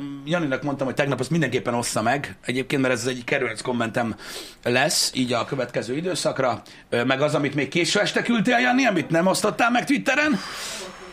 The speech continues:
Az is nagyon vicces lesz, ezt majd mindjárt felolvasom nektek, de igen, kiderült, hogy a bal szemem üvegből van.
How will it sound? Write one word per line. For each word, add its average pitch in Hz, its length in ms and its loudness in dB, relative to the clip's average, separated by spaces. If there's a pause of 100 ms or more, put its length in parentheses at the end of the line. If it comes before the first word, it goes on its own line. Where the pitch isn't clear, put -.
(340)
Az 202 160 4
is 196 120 2
nagyon 170 280 2
vicces 151 340 2
lesz, 190 200 2
ezt 151 100 0
majd 165 120 2
mindjárt 151 280 2
felolvasom 190 520 2
nektek, 160 300 0
de 156 140 4
igen, 185 360 2
kiderült, 139 480 0
hogy 123 300 -2
a 110 240 0
bal 131 200 2
szemem 110 380 -2
üvegből 101 400 0
van. 104 100 0